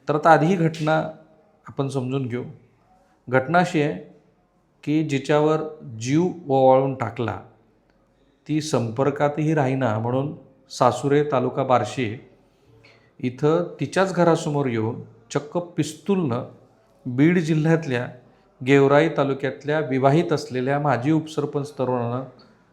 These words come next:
कारमध्ये स्वतःच्या डोक्यात गोळी मारून घेत आत्महत्या केली. काल घटना घडली. चौतीस वर्षाच्या या उपसरपंचाचं नाव आहे गोविंद जगन्नाथ बर्गे.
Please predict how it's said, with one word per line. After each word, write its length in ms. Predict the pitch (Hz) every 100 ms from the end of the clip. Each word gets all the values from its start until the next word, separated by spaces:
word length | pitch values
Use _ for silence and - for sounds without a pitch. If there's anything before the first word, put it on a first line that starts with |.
| _ -
कारमध्ये 600 | 127 143 170 156 117 143 - - _ _ _
स्वतःच्या 480 | - 139 131 143 165
डोक्यात 400 | 156 131 - 160 160
गोळी 200 | 151 147
मारून 300 | 143 135 135
घेत 160 | 120 139 -
आत्महत्या 540 | 117 - 123 117 120
केली. 260 | - 101 - _ _ _ _
काल 200 | - 131
घटना 340 | 135 123 120 113
घडली. 280 | 110 113 151 - _ _ _ _ _ _ _ _ _
चौतीस 500 | - 147 143 175 165
वर्षाच्या 560 | 151 143 139 139 135 135
या 220 | 131 131
उपसरपंचाचं 1120 | 120 - 123 123 120 120 110 117 - 120 117 120 117
नाव 240 | 110 113
आहे 340 | 113 139 120
गोविंद 480 | 113 117 117 131 131 147 147 - _ 120
जगन्नाथ 440 | 117 110 113 117 120 - - _ 147
बर्गे. 480 | 127 104 101 -